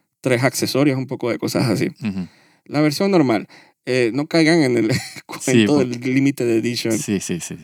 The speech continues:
Speaker 2: por favor.
Speaker 1: Por favor, que eso de un digital mini soundtrack y un digital artbook,
Speaker 2: Sí,
Speaker 1: eso
Speaker 2: como,
Speaker 1: ni es.
Speaker 2: como por veinte dólares más.
Speaker 1: Veinte
Speaker 2: Oh,
Speaker 1: dólares más.
Speaker 2: sí, horrible.
Speaker 1: Casi cien dólares.
Speaker 2: <laughs> Ajá, horrible.
Speaker 1: O sea, en con cara de quién.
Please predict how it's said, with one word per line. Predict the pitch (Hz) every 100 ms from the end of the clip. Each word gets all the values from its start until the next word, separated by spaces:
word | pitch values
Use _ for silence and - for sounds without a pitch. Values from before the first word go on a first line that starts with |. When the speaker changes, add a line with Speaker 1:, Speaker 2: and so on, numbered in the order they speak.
| -
Speaker 2:
por | 87
favor. | - 85
Speaker 1:
Por | 110 143
favor, | 135 120 117 127
que | 120
eso | 120 143 131
de | 120
un | 120 123 104
digital | - 127 131 135 123 113
mini | 123 117
soundtrack | 113 131 127 123 120 123
y | 110 117
un | 120
digital | 120 127 131 113
artbook, | 113 113 113
Speaker 2:
Sí, |
Speaker 1:
eso | 113 110
Speaker 2:
como, | 101
Speaker 1:
ni | 107 110
es. | 107 104
Speaker 2:
como | - 101
por | 95 98
veinte | 107 120 123
dólares | 123 117
más. | 110 110
Speaker 1:
Veinte | 131 143 -
Speaker 2:
Oh, | 143
Speaker 1:
dólares | 139 135
más. | 120 113 101 -
Speaker 2:
sí, | - 101
horrible. | 90 92 85 85 _ -
Speaker 1:
Casi | 123 131 143
cien | - 143 135
dólares. | 127 117 87 90 - -
Speaker 2:
<laughs> |
Ajá, | 117 - - - 147 160 -
horrible. | 151 - 135
Speaker 1:
O |
sea, | - 104
en |
con | - 127
cara | - 135 127
de | 104
quién. | -